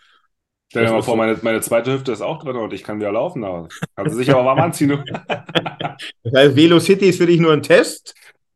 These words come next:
Speaker 1: Genau. <laughs>
Speaker 2: Dann kommen Western States für dich und dann kommt Challenge Rot für dich.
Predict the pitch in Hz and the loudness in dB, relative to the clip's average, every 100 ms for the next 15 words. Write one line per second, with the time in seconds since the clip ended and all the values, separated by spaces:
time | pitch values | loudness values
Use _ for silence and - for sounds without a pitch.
0 | _ 139 131 127 113 - - - 156 - | _ -4 0 0 -4 -10 -14 -10 -10 -10
1 | 135 - - _ _ _ - 143 165 151 | -14 -16 -20 _ _ _ -4 0 2 2
2 | 131 190 - 190 185 190 185 185 175 175 | 2 2 0 -2 -2 -2 -2 -2 -4 -2
3 | 165 147 151 156 160 147 - 143 135 117 | -2 -4 -6 -4 -4 -4 -2 -2 -2 -4
4 | 104 98 - 87 90 - | -4 -6 -8 -10 -14 -20